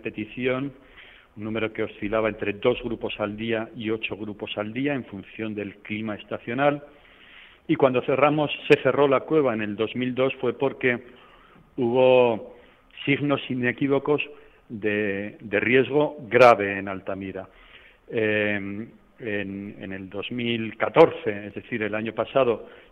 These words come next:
se consideró esta apertura experimental de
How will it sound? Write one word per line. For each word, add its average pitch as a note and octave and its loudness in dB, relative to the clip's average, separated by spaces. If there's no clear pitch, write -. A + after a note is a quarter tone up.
se A#2 2
consideró A2+ -2
esta A#2 -2
apertura A2 -4
experimental A2 0
de G#2 -6